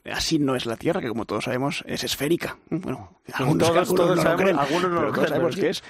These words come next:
Speaker 1: es esférica. Es decir, que ya en el siglo dieciséis, Gregorius Mercator tuvo que hacer una proyección, es decir, una, una simulación de cómo sería una esfera proyectada en un plano, entre otras cosas para poder conseguir que los navegantes pudiesen establecer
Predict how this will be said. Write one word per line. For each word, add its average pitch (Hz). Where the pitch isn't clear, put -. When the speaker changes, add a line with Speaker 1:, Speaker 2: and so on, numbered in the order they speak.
Speaker 1:
es 139
esférica. 117
Es -
decir, 123
que -
ya 151
en 214
el 156
siglo 156
dieciséis, 208
Gregorius 139
Mercator 151
tuvo 131
que 135
hacer 151
una 156
proyección, 139
es -
decir, 170
una, 151
una 160
simulación 175
de 131
cómo 143
sería 156
una 170
esfera 175
proyectada 135
en 120
un 139
plano, 175
entre 180
otras 240
cosas 233
para 165
poder 123
conseguir 170
que 170
los 143
navegantes 113
pudiesen 117
establecer 151